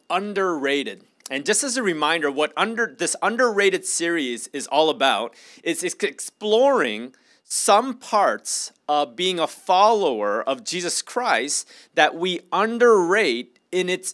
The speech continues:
importance of allowing us to have a deeper expression, a deeper experience of who God is and how he changes us in our life.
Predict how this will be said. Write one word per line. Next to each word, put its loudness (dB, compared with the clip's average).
importance -2
of 2
allowing 2
us 0
to 0
have 0
a -4
deeper -2
expression, -4
a -2
deeper 0
experience -4
of -2
who -6
God 2
is 0
and -6
how 4
he -8
changes -10
us -4
in -8
our 0
life. -2